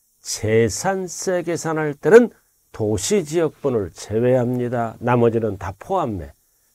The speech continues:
지방교육세 이십 프로 계산할 때 재산세에서는 제외.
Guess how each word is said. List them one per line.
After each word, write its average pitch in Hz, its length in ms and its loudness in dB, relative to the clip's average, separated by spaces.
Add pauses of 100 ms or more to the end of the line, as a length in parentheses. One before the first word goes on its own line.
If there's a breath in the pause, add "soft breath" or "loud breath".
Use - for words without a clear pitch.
(120)
지방교육세 123 1300 4
이십 185 480 -4 (180)
프로 185 320 -2
계산할 160 520 -2
때 233 240 6 (340 soft breath)
재산세에서는 160 1500 0
제외. - 540 4